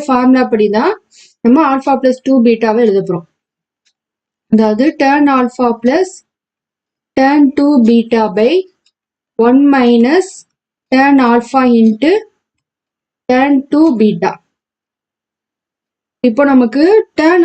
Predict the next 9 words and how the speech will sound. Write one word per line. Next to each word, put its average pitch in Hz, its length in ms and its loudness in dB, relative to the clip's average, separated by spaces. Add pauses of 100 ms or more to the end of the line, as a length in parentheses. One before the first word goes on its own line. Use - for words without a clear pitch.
alpha 277 240 -2 (100)
தெரியும், 294 360 2
one 240 160 2
by 254 80 2 (120)
seven. 196 240 -2 (1800)
இப்போ - 160 -6
அதை 247 160 0
நம்ம 240 160 2
அப்ளை 262 180 -2